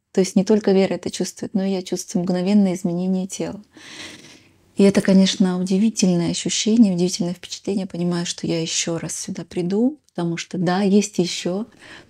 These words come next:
непрочитанные страницы моего тела, которые хочется дочитать и которые хочется трансформировать.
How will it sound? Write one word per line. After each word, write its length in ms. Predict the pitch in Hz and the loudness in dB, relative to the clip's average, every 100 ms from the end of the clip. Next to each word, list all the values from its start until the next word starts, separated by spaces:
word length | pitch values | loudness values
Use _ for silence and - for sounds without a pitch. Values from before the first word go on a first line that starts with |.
| _ | _
непрочитанные 760 | 190 196 196 190 - 196 190 175 | 6 6 6 2 2 2 0 0
страницы 580 | - - 180 175 170 - | -2 -2 0 0 -4 -8
моего 240 | 170 170 170 | -6 -6 -8
тела, 360 | - 202 226 190 | 0 2 2 -2
которые 320 | - 180 180 | -6 -6 -6
хочется 400 | - 185 - 180 | -6 -6 -4 -2
дочитать 640 | 180 - - 190 202 208 - | -2 -4 -6 -8 -8 -10 -10
и 80 | 185 | -10
которые 340 | 180 185 185 | -10 -6 -6
хочется 400 | - 180 - - | -6 -8 -8 -10
трансформировать. 960 | - 175 - 175 180 180 170 170 - | -8 -8 -6 -4 -2 -4 -4 -8 -10